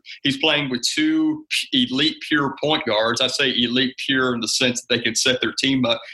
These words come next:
teammates up as well as any other point guards in the N B A, and Ja Morant and Tyus Jones, who will get him in the right spaces so that he, he doesn't have to create as many opportunities going to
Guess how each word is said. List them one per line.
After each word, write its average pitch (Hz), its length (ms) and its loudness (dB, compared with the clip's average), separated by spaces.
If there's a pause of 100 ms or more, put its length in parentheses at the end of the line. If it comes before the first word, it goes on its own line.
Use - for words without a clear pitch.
teammates 123 520 0
up 117 180 0
as 107 140 -2
well 120 240 2
as 104 100 -2
any 123 180 2
other 120 240 -2
point 123 220 -2
guards 113 320 0
in 101 80 -6
the 110 180 0
N 107 120 0
B 110 180 0
A, 131 340 2 (280)
and 120 120 0
Ja 123 220 2
Morant 117 360 0
and - 140 -18
Tyus 110 240 0
Jones, 127 480 0
who 120 140 2
will 110 180 -4
get 147 240 -2
him 127 160 2
in 117 80 0
the 110 100 -6
right 117 260 0
spaces 123 760 -2 (280)
so 147 120 0
that 135 140 0
he, 143 220 0
he 156 120 0
doesn't 139 260 0
have 131 220 0
to - 80 -12 (120)
create 131 380 2
as 117 140 -2
many 117 200 2
opportunities 117 680 0
going 120 260 2
to - 80 -4